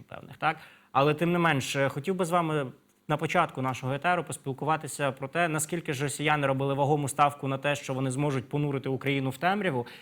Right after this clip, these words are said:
І всі ми також пам'ятаємо той енергетичний шантаж, який росіяни фактично створювали для Європи, так, е, погрожуючи обмежити їм, е, постачання енергоресурсів, зокрема, там, газу, нафти і тому подібних, які ми знаємо, що раніше Європейський Союз активно купував у Російської Федерації.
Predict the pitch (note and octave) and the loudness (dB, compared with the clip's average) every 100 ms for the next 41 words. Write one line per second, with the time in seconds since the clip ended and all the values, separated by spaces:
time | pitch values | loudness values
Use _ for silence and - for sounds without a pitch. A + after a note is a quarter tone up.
0 | - _ C#3+ C#3+ C#3+ C3+ - E3 D#3+ D#3 | -20 _ 0 2 2 0 0 0 2 0
1 | D3+ - D3 D3 D3 C#3 C3+ C#3+ C#3 C3 | -2 -4 -2 0 0 0 0 -2 -2 -4
2 | D3+ C3+ C#3 - C3 D3+ D3 C3+ C3 C#3 | -4 -6 -6 -4 -2 -2 -2 -4 -2 -2
3 | C3 - C#3 D3 B2+ - D3 C3+ C3+ - | -2 0 0 0 -2 -6 -4 -2 -4 -6
4 | - - - D3 D3 D#3+ D3+ C#3 C3+ A#2+ | -14 -18 -8 0 4 4 4 4 2 0
5 | B2 C#3+ C3+ B2 C3+ D#3 E3+ - - C3+ | 0 2 2 2 2 4 4 0 0 2
6 | C#3+ C3 B2 A#2+ - B2+ D3+ C3 B2+ - | 2 0 -2 -2 -2 0 0 0 -2 -2
7 | C3 A#2 C#3 B2+ A#2+ B2+ B2+ C3 B2 A#2 | -2 0 0 -2 -2 -4 -2 -2 -2 -4
8 | - B2+ B2+ C#3 B2+ B2 B2+ A#2 C3 C3+ | -6 -10 -4 -2 0 0 -2 -4 -4 -4
9 | - G#3 G3+ - C#3+ - - _ - - | -4 -4 -2 -4 -4 -8 -20 _ -12 -2
10 | C3 C3+ C#3 C3+ B2+ A#2 A#2 F3+ C3+ B2+ | 0 0 2 2 2 0 0 0 0 -2
11 | D#3 E3+ D3 C3 A#2+ C3+ C3+ C#3 C3+ F3+ | -2 -2 -4 -4 -2 -4 -2 -2 -2 -2
12 | C#3 - B2 C3+ B2+ D3 C#3 B2 A#2+ B2+ | -2 -4 -4 -2 -2 -2 -4 -4 -6 -4
13 | C#3+ - A#2+ A#2+ C3 - B2 C#3 C#3+ B2+ | -4 -4 -6 -4 -6 -8 -8 -6 -6 -6
14 | C#3 B2+ - C3 C#3+ A#2+ B2 - B2+ - | -4 -4 -4 0 0 0 -2 -6 -8 -8
15 | A#2 B2+ B2 - | -4 0 0 -2